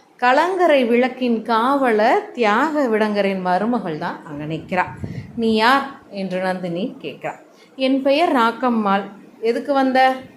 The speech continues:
இதற்கு மறுமொழி சொல்லாமல் ராக்கம்மாள் நந்தினியின் முகத்தை உற்று உற்று பார்க்கிறாள். "என்னடி பார்க்கிற? என் முகத்துல அப்படி என்ன இருக்கிறது?" ராக்கம்மாள் திடுக்கிட்டு, "மன்னிக்க வேண்டும் அம்மா, தங்களை பார்த்ததும்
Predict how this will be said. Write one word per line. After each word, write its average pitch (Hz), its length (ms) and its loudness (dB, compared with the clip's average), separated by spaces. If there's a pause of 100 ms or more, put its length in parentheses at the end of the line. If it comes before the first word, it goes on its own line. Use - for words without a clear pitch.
(340)
இதற்கு 220 280 -4
மறுமொழி 233 540 2
சொல்லாமல் 220 640 0
ராக்கம்மாள் 226 600 0
நந்தினியின் 208 520 -2
முகத்தை 190 340 -6
உற்று 226 480 -8
உற்று 277 260 -8
பார்க்கிறாள். 160 580 -8 (420)
"என்னடி 285 480 2
பார்க்கிற? 226 400 2 (460)
என் 254 200 0
முகத்துல 285 420 2
அப்படி 285 240 0
என்ன 330 260 2
இருக்கிறது?" 254 840 -2 (300)
ராக்கம்மாள் 233 520 2
திடுக்கிட்டு, 240 720 -2 (160)
"மன்னிக்க 214 500 -2
வேண்டும் 240 420 2 (260)
அம்மா, 208 580 0
தங்களை 185 360 0
பார்த்ததும் 302 760 0